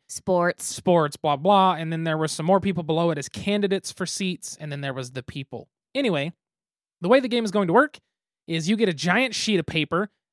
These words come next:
Speaker 2: Uh, you pick the, basically, section for your game, so in our case, the modern game.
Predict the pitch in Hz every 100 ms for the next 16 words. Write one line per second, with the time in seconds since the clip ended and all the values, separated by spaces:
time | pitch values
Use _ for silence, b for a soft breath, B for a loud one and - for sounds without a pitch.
0 | _ 156 151 147 139 160 - 214 226 _
1 | _ 170 170 165 151 147 151 180 - 190
2 | - 202 175 226 226 170 143 175 185 160
3 | 151 214 160 131 131 143 - 139 143 151
4 | 156 151 160 185